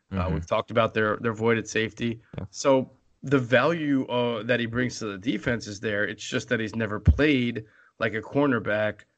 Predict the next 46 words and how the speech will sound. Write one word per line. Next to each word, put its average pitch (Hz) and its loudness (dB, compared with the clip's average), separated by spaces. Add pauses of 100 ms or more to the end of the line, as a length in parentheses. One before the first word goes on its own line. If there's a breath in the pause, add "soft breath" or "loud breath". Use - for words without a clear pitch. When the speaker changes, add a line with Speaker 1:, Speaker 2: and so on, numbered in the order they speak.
(140)
Speaker 1:
who's 117 -2
worth 113 0
that 113 4
much 104 -6
money. 113 0
I, 101 -2
I 117 2
think 160 -2
Stephon 123 0
Gilmore 127 2
made 110 2
fourteen 123 -2
million, 139 2 (440 soft breath)
um, 113 4 (160)
A 131 2
P 135 2
Y 135 4
on 107 -6
his 110 -4
Speaker 2:
Mm-hmm. 98 0
Speaker 1:
contract, 147 2
and 107 -10
he 123 0
was 120 -4 (340)
Defensive 120 -2
Player 120 4
of 107 2
the 104 -2
Year, 123 2
and 110 0
he's 120 0
Speaker 2:
Yep. 117 0
Speaker 1:
a - 0
guy 113 0
who 104 -2
has 110 2
a 107 -4
knack 110 -2
for 110 -4 (280 soft breath)
getting 110 2
his 104 -6
hands 113 0
on 107 -2
the 95 -6
football 117 4
and 104 -10